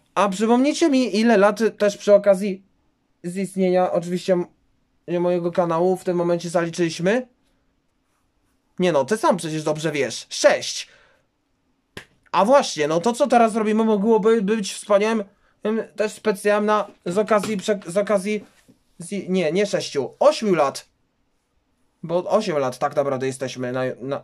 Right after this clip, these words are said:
na YouTubie przecież z tobą, a właściwie ty jesteś, bo nas, no właśnie. No, t-, po tych ośmiu latach, z okazji ośmiu lat, w kwietniu, rów-, na równo,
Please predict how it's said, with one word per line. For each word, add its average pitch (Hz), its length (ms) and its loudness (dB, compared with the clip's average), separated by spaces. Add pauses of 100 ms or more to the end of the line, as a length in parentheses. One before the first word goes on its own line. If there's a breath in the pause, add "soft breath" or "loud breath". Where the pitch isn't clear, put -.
(100)
na 143 180 -2
YouTubie 143 360 -4
przecież 123 320 -8
z - 80 -14
tobą, 120 240 -2
a 131 60 0
właściwie 151 320 -4
ty 180 120 -2
jesteś, 117 460 -8
bo 143 180 -4
nas, 165 320 -6 (460 loud breath)
no 170 240 0
właśnie. 143 500 0 (1800 soft breath)
No, 151 200 2
t-, 139 120 -14 (1080)
po 202 100 0
tych 220 180 -2
ośmiu 226 320 2
latach, 190 400 0 (720)
z 165 120 -6
okazji 208 300 -2
ośmiu 214 220 0
lat, 196 240 0
w 143 120 -16
kwietniu, 170 460 -4
rów-, 190 180 0 (160)
na 190 160 2
równo, 220 400 -2